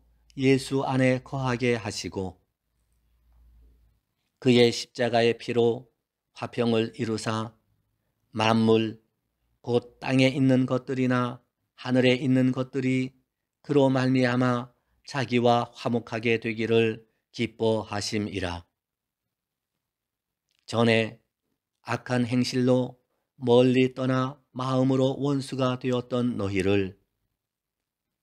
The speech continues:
이제는 그의 육체의 죽음으로 말미암아 화목하게 하사, 너희를 거룩하고 흠없고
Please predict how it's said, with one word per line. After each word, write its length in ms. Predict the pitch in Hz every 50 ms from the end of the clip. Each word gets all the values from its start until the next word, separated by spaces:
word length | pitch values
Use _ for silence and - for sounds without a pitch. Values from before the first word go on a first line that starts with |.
| _ _ _ _ _ _ _
이제는 640 | - 127 113 - 120 113 113 117 110 110 110 110 - _ _ _ _ _ _ _ _ _ _ _ _ _ _ _ _ _
그의 440 | - 123 123 120 120 120 123 123
육체의 540 | 123 123 120 - - 139 127 127 127 127 123
죽음으로 540 | - - - 123 135 131 131 131 127 127 131
말미암아 840 | 131 131 127 123 127 131 131 131 127 131 131 131 131 127 135 - _ _ _ _ _ _ _ _
화목하게 600 | - - 156 139 131 123 - - 127 123 117 131
하사, 560 | 120 117 120 120 - 123 120 120 120 123 127 - _ _ _ _ _ _ _ _ _ _ _ _
너희를 520 | - 139 123 127 120 117 120 117 117 120
거룩하고 880 | 117 - - 110 117 113 117 113 - 120 117 107 110 117 113 117 127 - _ _ _ _ _ _ _ _ _
흠없고 920 | _ - 123 117 117 117 117 113 - - - 110 110 113 110 113 120 _